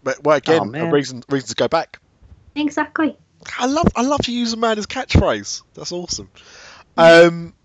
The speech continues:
Speaker 2: That's
Speaker 1: I
Speaker 2: 'cause
Speaker 1: don't
Speaker 2: you're dead good.
Speaker 3: <laughs> You are dead good.
Speaker 1: <laughs> I did, um, I did like, um, I, I, sorry, I did, I did agree with what you were saying there, Chris, about the premium outlets.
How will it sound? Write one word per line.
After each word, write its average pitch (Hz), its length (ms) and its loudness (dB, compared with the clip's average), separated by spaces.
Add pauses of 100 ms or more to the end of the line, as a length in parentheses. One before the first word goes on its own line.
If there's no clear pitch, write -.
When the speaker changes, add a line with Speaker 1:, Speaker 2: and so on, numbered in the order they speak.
(340)
Speaker 2:
That's 165 120 2
Speaker 1:
I 180 40 6
Speaker 2:
'cause 240 140 4
Speaker 1:
don't - 20 -2
Speaker 2:
you're 151 60 0
dead 135 260 -2
good. 165 220 0 (480)
Speaker 3:
<laughs> 285 440 2 (880)
You - 100 -2
are 330 180 2
dead 330 200 -4
good. 311 300 -4 (320)
Speaker 1:
<laughs> 156 360 -4 (1200)
I 156 160 0
did, 196 320 -6
um, 170 380 4 (240)
I 139 80 -6
did 165 260 -12
like, 151 600 -6 (280)
um, 123 520 0 (720)
I, 151 80 0 (100)
I, 143 60 -2
sorry, 127 300 0
I 113 60 -4
did, 143 280 -10
I 135 60 -10
did 135 160 -10
agree 131 280 -6
with 110 220 -10
what 113 200 -8
you 110 240 -10
were 101 140 -10
saying 113 280 -6
there, 95 80 -10
Chris, 95 200 -16
about 101 260 -10
the 98 180 -14
premium 104 340 -10
outlets. 80 500 -14